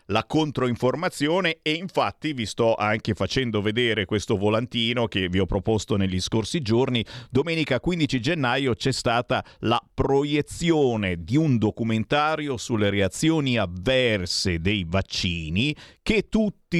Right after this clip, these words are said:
dovrebbero vedere, lo dice il volantino. Si chiama Invisibili questo documentario, è stato proiettato nella Bergamasca, eh, con, eh, grande successo, almeno secondo gli organizzatori,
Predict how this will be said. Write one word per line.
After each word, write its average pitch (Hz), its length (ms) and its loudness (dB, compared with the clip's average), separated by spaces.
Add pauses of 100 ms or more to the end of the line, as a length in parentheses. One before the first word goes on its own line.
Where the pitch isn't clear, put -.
dovrebbero 127 840 2
vedere, 123 840 2
lo 95 160 -2
dice 85 260 0
il 82 80 -2
volantino. 87 720 2
Si - 180 -4
chiama 160 300 2
Invisibili 151 920 0
questo 101 280 -2
documentario, 101 680 0 (220)
è 92 80 -8
stato 113 380 -2
proiettato 107 880 0
nella 104 420 2
Bergamasca, 107 840 0 (220)
eh, 80 280 -4
con, 104 320 2
eh, 87 300 -2
grande 156 420 0
successo, 151 920 0
almeno 92 340 0
secondo 104 480 0
gli 101 100 -2
organizzatori, 98 1000 0